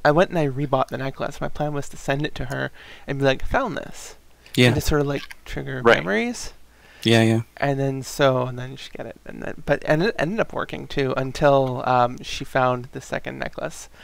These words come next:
Speaker 2: <laughs>
Speaker 1: Like, oh, oh, we, she actually lost it at her place.
Speaker 2: Right.
Speaker 1: And, uh, within a week of getting, within a week of us getting back together, she found the necklace behind their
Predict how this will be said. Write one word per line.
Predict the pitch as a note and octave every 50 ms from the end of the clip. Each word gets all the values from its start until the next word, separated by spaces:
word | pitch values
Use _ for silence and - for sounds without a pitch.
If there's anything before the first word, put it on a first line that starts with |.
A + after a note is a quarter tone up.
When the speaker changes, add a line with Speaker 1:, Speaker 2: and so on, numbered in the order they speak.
| - -
Speaker 2:
<laughs> | C3+ - - C#3
Speaker 1:
Like, | D#3+ D3 C3 - - -
oh, | B2 B2+ B2 -
oh, | - B2+
we, | A#2+ C3 C3 C3+
she | - - - - -
actually | E3+ D3+ - - D#3
lost | C#3 C3+ C3 - - -
it | - -
at | -
her | C#3+ C#3+
place. | - - G3+ G3+ - - - - - - - - - -
Speaker 2:
Right. | B2 A#2 A#2+ A2 G#2 -
Speaker 1:
And, | C#3+ C#3 C#3 C3+ C3 C3 C3
uh, | C3+ C3 C3 B2+ -
within | B2+ - D3+
a | C#3 B2
week | A#2+ C#3+ D3+ D3+ - - -
of | C3 C3+ B2+ B2 B2+ C3+ - - -
getting, | C#3 C3+ C3 C3+ C3+ C3+ C3 C3 C3 C3+ C3+ C3+ C#3
within | C#3 C3 - G3+
a | G3+
week | E3+ C#3+ E3 F3+ - -
of | F3 E3+
us | E3 - -
getting | D#3 C#3+ C#3+ C#3
back | C3+ C3+ C3+ -
together, | - - - G3+ G3 D#3 C3+ C3 C3 B2+ - - - - - - - - - - - - - - - - - - - - - -
she | - - - - - E3+
found | D3+ - - - D3 C#3+ D3 D3
the | C#3
necklace | C3 C3+ C3 - - C#3+ - -
behind | - - - - C#3 C3+ -
their | - - -